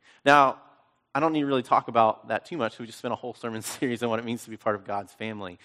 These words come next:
But we are supposed to love people outside of our families like they're part of our family. Invite them to your table.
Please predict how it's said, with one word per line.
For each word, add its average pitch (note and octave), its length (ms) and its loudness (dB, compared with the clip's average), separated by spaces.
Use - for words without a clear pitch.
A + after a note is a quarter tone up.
But - 200 -16
we E3+ 160 -14
are G3 40 -4
supposed F3 220 -12
to C3+ 60 -4
love D#3 520 4
people C3 420 -4
outside E3+ 460 -4
of D#3+ 100 -4
our D3+ 120 -2
families A#2+ 840 -10
like A#2 180 -8
they're A2 140 -8
part G#2+ 180 -10
of F2+ 80 -16
our F2+ 100 -18
family. - 460 -20
Invite D3+ 320 0
them F3+ 120 -6
to D#3+ 120 -14
your C#3 100 -8
table. A2+ 440 -8